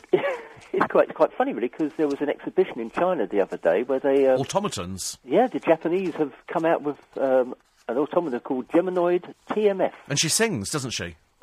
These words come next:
Speaker 1: She's got everything. I mean, you think about it. She could, it says here she could smile, furrow her brows, move her mouth, looks dazed,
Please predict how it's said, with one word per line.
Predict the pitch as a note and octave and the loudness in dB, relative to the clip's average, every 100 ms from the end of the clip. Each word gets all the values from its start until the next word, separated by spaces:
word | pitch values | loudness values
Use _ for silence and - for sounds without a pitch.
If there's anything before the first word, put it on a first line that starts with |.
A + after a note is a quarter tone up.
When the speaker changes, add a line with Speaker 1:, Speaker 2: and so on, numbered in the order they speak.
| - | -2
Speaker 1:
She's | - | 0
got | - | 2
everything. | - A3 D4 D#3+ - | 2 2 0 2 2
I | |
mean, | C#3+ C#3 | 0 0
you | A3+ | -2
think | D4+ C#4 - | -2 -2 2
about | - | 2
it. | G3+ - | 2 -2
She | |
could, | - - | -6 -6
it | D3 - | -10 -4
says | C4+ - | -4 0
here | B2 - | 0 0
she | - | -4
could | B2 - | -6 -6
smile, | C3 G2+ G#2 F#3 _ _ - | 2 4 4 -2 _ _ 2
furrow | A#2 D#3+ | 2 4
her | G#3+ | 2
brows, | A3 G#2 F2+ A2+ - | 0 0 0 0 -6
move | G#2+ B2+ | -2 0
her | F#3+ | 0
mouth, | G3 G2+ G#2 - - - | -2 0 0 -4 -20 -4
looks | A3+ - - | -4 -2 -2
dazed, | G#2+ F#2 A#2 | 2 2 -2